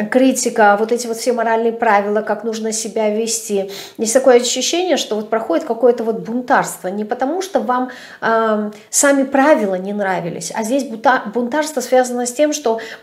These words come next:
м, это вам было навязано, да, то есть никто не интересовался, нравится вам, не нравится, хотите, вот надо, значит, так и сделаю.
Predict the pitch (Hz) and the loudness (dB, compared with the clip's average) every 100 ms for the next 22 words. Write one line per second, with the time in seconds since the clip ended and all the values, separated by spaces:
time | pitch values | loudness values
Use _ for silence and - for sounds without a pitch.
0 | - 220 - - 262 269 262 277 254 247 | -10 -8 -4 2 4 4 4 6 4 4
1 | 233 247 233 220 190 185 220 233 226 220 | 2 2 2 -2 -4 -4 -4 -2 -2 -2
2 | 254 277 311 285 262 262 - 254 233 208 | -4 -2 0 2 2 0 2 2 4 2
3 | 208 185 214 247 254 220 208 214 214 196 | 0 0 2 2 0 -2 -2 -2 -2 0
4 | 226 226 220 208 220 208 240 214 208 202 | 0 0 -4 -6 -6 -6 -6 -6 -6 0
5 | 269 359 214 190 247 254 247 240 220 208 | 2 4 2 0 -4 -4 -2 -2 -4 -6
6 | 196 208 | -6 -2